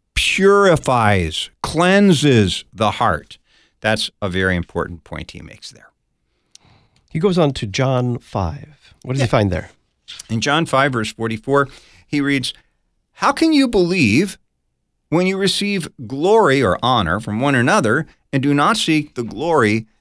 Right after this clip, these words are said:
Speaker 1: that comes from the only God?" And Walther <laughs> says, "Man, this is an awful verdict pronounced in these words by the Savior on all those who are seeking honor from men."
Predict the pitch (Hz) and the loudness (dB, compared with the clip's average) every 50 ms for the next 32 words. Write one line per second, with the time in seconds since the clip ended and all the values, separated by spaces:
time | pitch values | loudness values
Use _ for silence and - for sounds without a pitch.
0 | _ - 139 - - - - - 185 196 202 196 175 - - - _ - - 156 | _ -6 -6 -6 -6 -6 -6 -4 -2 -2 -2 -2 -4 -4 -6 -10 _ -16 -10 -6
1 | 151 180 185 175 160 - - 135 139 156 104 107 151 165 175 180 180 180 165 170 | -4 -2 -2 -4 -4 -8 -12 -14 -14 -10 -8 -6 -4 -4 -4 -4 -6 -4 -2 2
2 | 180 202 220 208 135 90 80 - - _ _ _ _ _ _ _ _ _ _ _ | 2 4 4 4 2 2 -2 -4 -10 _ _ _ _ _ _ _ _ _ _ _
3 | _ - - 110 120 123 139 123 120 101 - - - - 156 139 - - 190 190 | _ -16 -12 -8 -4 -4 -4 -4 -4 -4 -2 -2 -4 -2 -4 -4 -6 -4 -6 -4
4 | 175 151 143 - - - 180 202 214 175 190 208 202 202 208 220 214 - 208 208 | -4 -4 -6 -6 -6 -6 -6 -4 -4 -4 -2 0 2 2 2 2 2 2 0 0
5 | 196 170 196 202 214 233 226 185 127 - - - _ _ _ _ - - 180 175 | 0 0 2 2 2 2 2 0 -2 -4 -8 -20 _ _ _ _ -4 -2 -2 0
6 | 175 190 208 220 208 - - - - - 180 175 185 202 214 202 170 - 156 156 | 0 0 2 2 0 0 -2 -6 -8 -8 -6 -6 -4 -4 -4 -4 -4 -4 -4 -2
7 | 226 254 233 185 170 - - - 170 196 196 208 185 - - 220 240 233 196 156 | 0 2 2 2 0 -2 -6 -8 -8 -6 -4 -4 -4 -2 -2 -2 -2 -2 0 0
8 | 143 160 180 196 214 262 294 320 294 208 113 113 143 175 - - _ _ _ _ | 2 2 2 2 2 4 4 4 4 4 4 2 2 0 -4 -10 _ _ _ _
9 | - 226 240 226 220 - 214 214 - - 220 208 - - 165 175 190 202 202 202 | 0 2 2 2 2 0 -2 -4 -4 -4 -4 -6 -4 -4 -4 -4 -2 0 0 0
10 | 185 - 196 180 185 190 220 214 254 123 90 | 0 0 0 0 0 2 2 2 2 2 0